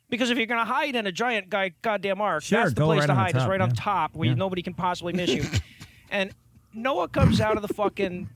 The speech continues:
Speaker 1: Ark, and he sees her up there, and he's walking over, and she's like, "Oh, don't kill the babies." He's like, "Oh, I'm gonna kill the babies." "Oh, don't kill the babies." "Oh, I'm gonna kill the babies." And he gets to the fucking babies, and she's holding these twins. Now,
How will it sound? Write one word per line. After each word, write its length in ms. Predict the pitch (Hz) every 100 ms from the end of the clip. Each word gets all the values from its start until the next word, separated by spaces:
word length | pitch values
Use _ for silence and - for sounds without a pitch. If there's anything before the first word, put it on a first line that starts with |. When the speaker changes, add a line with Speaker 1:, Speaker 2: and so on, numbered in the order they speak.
| - - -
Speaker 1:
Ark, 280 | 180 180 -
and 120 | 170
he 80 | 175
sees 300 | - 240 220
her 120 | 202
up 140 | 175 -
there, 120 | 180
and 80 | 175
he's 120 | 170
walking 240 | 214 202
over, 120 | 202 196
and 80 |
she's 120 | 190 208
like, 120 | 269
"Oh, 140 | 440
don't 140 | 415 -
kill 120 | 415
the 60 |
babies." 320 | 277 359 330 233
He's 140 | 208
like, 120 | 151
"Oh, 40 | 165
I'm 140 | 202
gonna 60 | 185
kill 160 | - 214
the 100 | 196
babies." 320 | 208 202 208
"Oh, 100 | -
don't 200 | - -
kill 120 | - 415
the 60 |
babies." 260 | 349 359 196
"Oh, 40 |
I'm 140 | 202 320
gonna 60 | -
kill 100 | 226
the 60 |
babies." 220 | 226 415 403 - 466 453 659 - - - -
And 100 | 285
he 40 | 277
gets 220 | 392 427 -
to 100 | 403
the 80 | 277
fucking 400 | 349 320 381 -
babies, 480 | 208 226 175 185 170
and 80 | 196
she's 160 | 247
holding 200 | 254 339 392
these 120 | 339
twins. 220 | 269 220
Now, 220 | 254 247